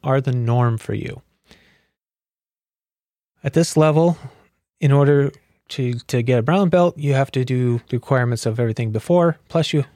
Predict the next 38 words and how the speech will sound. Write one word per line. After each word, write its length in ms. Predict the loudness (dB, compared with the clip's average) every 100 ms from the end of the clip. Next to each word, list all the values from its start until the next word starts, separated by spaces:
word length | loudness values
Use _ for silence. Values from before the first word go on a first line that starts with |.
| -4
must 380 | -2 -2 -8
have 240 | -6 -4 -2
made 360 | 0 0 -2 -4
at 80 | -4
least 260 | -2 -4 -4
one 400 | -2 0 -2 -6 -12
specialized 800 | -8 -6 -4 -2 -2 -2 -6 -10 _
tool. 460 | -8 -4 -4 -8 -18 _ _ _ _ _ _ _ _
And 220 | -8 -6
then 460 | -4 -4 -4 -6 -10 _ -16
you're 100 | -10
gonna 360 | -8 -6 -8 _ _
single 260 | -4 -2 0
pin 200 | 0 0
pick 260 | 0 -2
and 140 | -2 -2
gut 240 | -4 -4 _ -10
two 160 | -4
locks 420 | 0 0 -2 -6 -16 _ -8
on 380 | -6 -6 -8 -10
the 180 | -8 -8
brown 400 | -4 -2 -2 -2
belt 220 | -4 -4
list. 340 | -4 -6 -8 -16 _ _ _ _ _ _
You're 340 | -6 -2 -2
talking 380 | -2 -2 -2 -2
locks 580 | 0 -2 -2 -8 -12 -4
like 360 | -2 -2 -4 -4
the 180 | -4
Kava 340 | -4 -4 -4 -2
Gemini, 600 | 0 2 2 2 2 0 -4 _ _ _ _ _ _
the 120 | -8 -8
Kwikset 500 | -2 -2 0 -2 -2
Smart 340 | -2 0 -2
Key 400 | -4 0 2 2
Generation 560 | 0 0 0 0 -2 -8
three, 520 | -4 -2 0 0 -2
and 560 | -2 -4 -2 -4 -6 -10